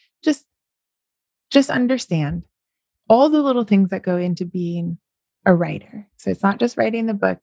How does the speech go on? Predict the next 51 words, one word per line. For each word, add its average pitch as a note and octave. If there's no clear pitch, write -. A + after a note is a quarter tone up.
It F#3+
is F#3
writing G3
the F#3+
book. F#3
It F#3+
is F3+
editing F3+
the F3
book. F3
It F3
is E3
formatting F#3
the F3
book. F3
It F3
is E3+
getting F#3
a F3
book -
cover. E3+
It E3
is E3+
m-, F3
writing F3+
the F3
book F3
blurb. E3
It G3+
is F3+
getting F#3
an F#3
I F#3+
S F#3+
B G#3
N. C4
It F3+
is F3
getting E3+
a F3
barcode, E3+
uh, E3+
depending E3+
on D#3+
what -
site E3+
you're -
putting F3
it F3
up E3
on. E3